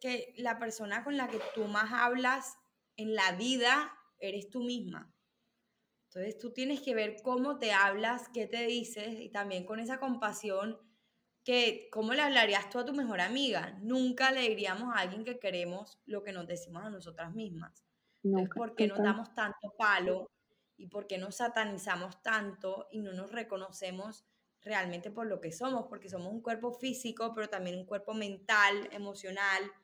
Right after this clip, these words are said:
Speaker 1: espiritual, y hay mucho más allá de lo que nosotros podemos ver.
Speaker 2: Exacto.
Speaker 1: Entonces, también es como reconocer esas energías que también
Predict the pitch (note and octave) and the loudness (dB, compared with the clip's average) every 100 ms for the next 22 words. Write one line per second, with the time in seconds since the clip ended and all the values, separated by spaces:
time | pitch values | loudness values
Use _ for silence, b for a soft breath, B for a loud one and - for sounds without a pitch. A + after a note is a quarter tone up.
0 | _ _ _ _ _ F3+ - A3+ G#3+ - | _ _ _ _ _ -14 -6 -6 -6 4
1 | B3 A#3+ A3 A3 A3+ - A3 G3+ A3 A#3+ | 8 10 10 8 2 -4 0 2 2 4
2 | C4+ B3+ B3+ A3+ A3+ A#3 G#3 G#3+ A#3 A3+ | 4 6 4 4 4 6 8 6 4 2
3 | G#3+ F#3 F#3 F#3 - G#3 F#3 F3 E3+ G#3+ | -4 -6 -4 -6 -2 -2 -2 -4 0 0
4 | G3+ - - _ _ _ _ _ _ _ | 0 -8 -18 _ _ _ _ _ _ _
5 | _ G#3+ - G3 G3 G3+ G#3 G3+ G#3 A3+ | _ 0 0 -2 -4 -6 -8 -8 -6 -4
6 | A3+ G#3+ G#3 F#3+ F3+ F3+ E3 E3+ A#3 A#3+ | -2 -2 -4 -6 -4 -2 -2 -2 -2 -2
7 | F#3 E3+ A3+ G#3+ G#3+ A#3 - G#3 G3+ G3 | -4 -6 -4 0 0 -2 -8 -8 -6 -6
8 | E3+ E3+ | -6 -8